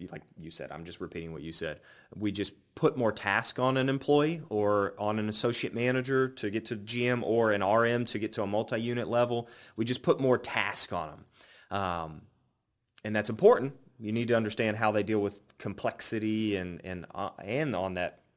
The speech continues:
those more tasks. But are we looking at their leadership traits and their competencies, right?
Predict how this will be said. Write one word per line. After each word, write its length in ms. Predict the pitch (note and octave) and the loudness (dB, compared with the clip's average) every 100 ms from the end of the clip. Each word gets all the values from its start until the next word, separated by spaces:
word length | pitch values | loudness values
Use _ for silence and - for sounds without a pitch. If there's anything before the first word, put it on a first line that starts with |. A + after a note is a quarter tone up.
| _ _ _ - | _ _ _ -8
those 180 | F#2+ | -8
more 160 | G2 F2+ | -6 -6
tasks. 400 | F2 F2+ F2 - | -2 -2 -2 -4
But 280 | G#2 F#2+ - - - - - _ | 0 0 -2 -20 -20 -20 -20 _
are 180 | A#2+ C3+ | 4 6
we 300 | C3 C3 A#2+ | 6 4 2
looking 460 | G2 B2 C3+ C3+ B2 | 0 4 4 4 0
at 100 | A2+ | 0
their 100 | G#2+ | 2
leadership 360 | B2 A#2+ A#2+ | 2 2 0
traits 220 | - A2 G#2+ | 0 0 0
and 80 | |
their 60 | G2+ | -6
competencies, 880 | - G#2 G2+ - E2 - D2+ - E2+ | -4 -2 -2 -4 -8 -8 -10 -10 -4
right? 260 | F2 F2 | -2 -2